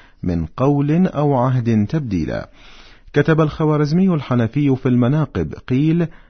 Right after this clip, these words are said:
نزل قوله تعالى: "فمنهم من قضى نحبه" في حمزة وأصحابه،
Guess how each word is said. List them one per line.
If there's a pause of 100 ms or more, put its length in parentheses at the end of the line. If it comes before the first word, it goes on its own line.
(160)
نزل
قوله
تعالى: (760)
"فمنهم
من
قضى
نحبه" (840)
في
حمزة
وأصحابه،